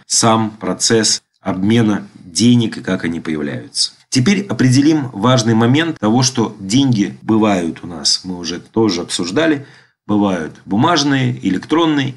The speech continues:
и появляются новые деньги центральных банков, си би ди си. Фактически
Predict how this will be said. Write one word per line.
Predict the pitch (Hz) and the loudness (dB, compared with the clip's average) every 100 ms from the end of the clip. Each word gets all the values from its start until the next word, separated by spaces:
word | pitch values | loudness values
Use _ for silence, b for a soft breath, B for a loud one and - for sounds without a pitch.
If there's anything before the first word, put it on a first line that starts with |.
| - | -6
и | 165 | -4
появляются | 151 147 127 113 127 127 120 - 104 | 0 4 4 4 4 2 0 -2 -2
новые | 101 101 87 87 | 0 0 0 -4
деньги | 82 95 143 139 127 127 | -2 0 0 2 0 -2
центральных | - 101 95 110 120 113 98 | -2 -2 0 2 2 2 0
банков, | 90 98 80 - - | 0 -2 -2 -10 -10
си | - - 156 | -6 -2 2
би | 123 | 2
ди | 120 | 2
си. | 101 - 80 - - _ - | 0 0 -2 -8 -16 _ -4
Фактически | 139 - 294 - 196 - 120 | -2 0 0 0 0 -2 -4